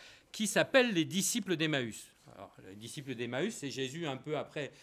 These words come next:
sa résurrection qui rencontre des disciples à Emmaüs qui ne le reconnaissent pas. Enfin bon, je ne vous raconte pas le, l'histoire. Et voilà le, le tableau en question. Et ce tableau, il a été vendu au musée Boijmans de Rotterdam pour une somme,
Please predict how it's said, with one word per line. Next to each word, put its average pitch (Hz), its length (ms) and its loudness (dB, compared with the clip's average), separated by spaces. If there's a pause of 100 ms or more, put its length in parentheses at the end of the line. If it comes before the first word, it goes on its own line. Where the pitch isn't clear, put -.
(140)
sa - 160 -8
résurrection 120 640 -4
qui 110 160 -10
rencontre 135 560 -4
des 113 160 -6
disciples 117 300 -6
à 107 40 2
Emmaüs 110 380 0
qui - 80 -6
ne 117 60 0
le 104 60 -2
reconnaissent 98 360 -2
pas. 165 160 2
Enfin 143 180 -2
bon, 113 120 -2
je 170 40 -2
ne - 540 -16
vous - 60 -6
raconte 110 300 0
pas 143 180 8
le, 110 320 2
l'histoire. 208 600 4 (320)
Et 139 100 4
voilà 156 280 12
le, 127 260 8
le 117 140 0
tableau 117 300 6
en 104 80 2
question. 262 440 2 (840)
Et 170 80 10
ce 165 140 12
tableau, 240 480 12
il 185 140 12
a 190 40 12
été 185 300 12
vendu 208 720 10 (180)
au 156 80 2
musée 160 320 6
Boijmans 151 360 6 (100)
de 120 80 -2
Rotterdam 131 760 0 (260)
pour 160 140 2
une 165 80 4
somme, 180 400 6